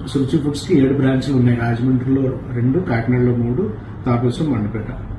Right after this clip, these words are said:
ఈ అన్ని బ్రాంచ్ల్లో జరిగే సేల్ మొత్తాన్ని సీఎం సహాయ నిధికి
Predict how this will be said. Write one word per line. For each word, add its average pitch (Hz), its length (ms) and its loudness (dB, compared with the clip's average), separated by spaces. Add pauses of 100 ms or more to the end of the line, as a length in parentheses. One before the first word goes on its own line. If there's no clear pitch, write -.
(540)
ఈ 143 60 6
అన్ని 139 160 4
బ్రాంచ్ల్లో 151 520 2
జరిగే 135 480 2
సేల్ 131 360 4
మొత్తాన్ని 127 640 0 (320)
సీఎం 165 300 4
సహాయ 139 340 2
నిధికి 131 560 2